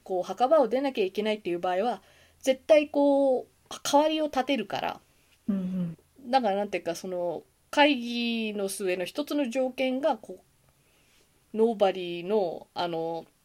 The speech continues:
Speaker 1: 安全を守るためとして、最強のボディーガードがサイラスっていうキャラクターになりますね。
Speaker 2: うんうんうん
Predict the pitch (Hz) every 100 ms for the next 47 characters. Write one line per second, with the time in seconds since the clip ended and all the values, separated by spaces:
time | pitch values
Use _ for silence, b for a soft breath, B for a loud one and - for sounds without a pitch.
0 | _ _ _ _ _ - 254 277 320 302
1 | 294 277 320 359 330 285 302 311 320 311
2 | 294 - _ _ _ _ 349 339 - 440
3 | 320 - 294 - _ _ _ _ _ _
4 | _ - 220 196 196 196 180 175 170 -
5 | - _ _ _ - 180 175 175 160 -
6 | - - - _ - - - - - -
7 | - - - - _ _ _ _ _ _
8 | _ - 170 - - 160 170 156 160 160
9 | 156 190 226 254 _ _ _ - 180 -
10 | - - - -